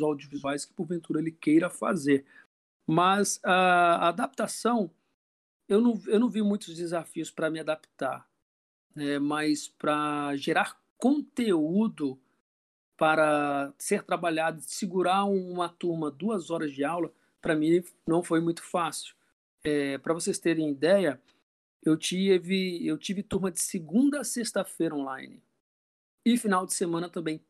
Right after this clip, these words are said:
todos os dias eu tinha turma. E eu tinha turma da, da tarde, a turma da, da noite, e eu tinha variado, mas todos os dias eu tinha turma de domingo a domingo.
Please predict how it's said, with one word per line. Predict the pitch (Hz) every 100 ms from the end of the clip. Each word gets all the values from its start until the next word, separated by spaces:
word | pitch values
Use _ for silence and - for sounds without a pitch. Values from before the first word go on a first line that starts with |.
| _
todos | 277 285 208
os | 240 185
dias | 196
eu | -
tinha | 208
turma. | - 185 165 156 - _ _ _ -
E | 185
eu | 202
tinha | - 190
turma | - 180 175 165
da, | 147 156 151 147 143 139
da | 139 139
tarde, | - 180 202 202 190 175
a | 170
turma | 170 151 151 147
da, | 143 143 143 139 139
da | 139 139
noite, | 143 180 196 190 - -
e | 185
eu | 180
tinha | - 240
variado, | 202 233 196 160 143 135 _ _
mas | 165 165 - -
todos | 254 269 202
os | 240
dias | 170 160 170 180 180 175 - - -
eu | 156
tinha | - 170
turma | - 147 147
de | 143
domingo | 151 147 143 151
a |
domingo. | 156 151 135 131